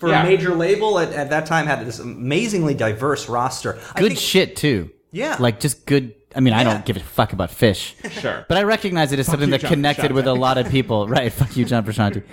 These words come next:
Speaker 3: But I recognize it as something a lot of people genuinely
Speaker 1: Yes.
Speaker 3: connected with.
Speaker 2: Right.
Speaker 3: And
Speaker 1: Yes.
Speaker 3: They Might Be Giants, I would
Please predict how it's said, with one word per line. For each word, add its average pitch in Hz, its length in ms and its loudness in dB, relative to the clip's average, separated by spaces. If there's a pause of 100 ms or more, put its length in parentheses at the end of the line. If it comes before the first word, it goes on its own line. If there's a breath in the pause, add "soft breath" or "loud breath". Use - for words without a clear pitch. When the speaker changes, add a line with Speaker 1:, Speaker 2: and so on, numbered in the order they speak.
(280 loud breath)
Speaker 3:
But 180 80 2
I 202 60 4
recognize 202 400 2
it 156 80 2
as 131 40 -4
something 143 200 2
a - 20 2
lot 135 160 2
of 123 60 -2
people 120 420 -4
genuinely 127 440 2
Speaker 1:
Yes. 110 100 -4
Speaker 3:
connected 110 340 -2
with. 90 160 -8
Speaker 2:
Right. 101 280 -2
Speaker 3:
And 120 80 -4
Speaker 1:
Yes. 117 40 -6
Speaker 3:
They 156 100 2
Might 143 160 4
Be 123 80 0
Giants, 120 460 0
I 110 80 -2
would 101 240 -4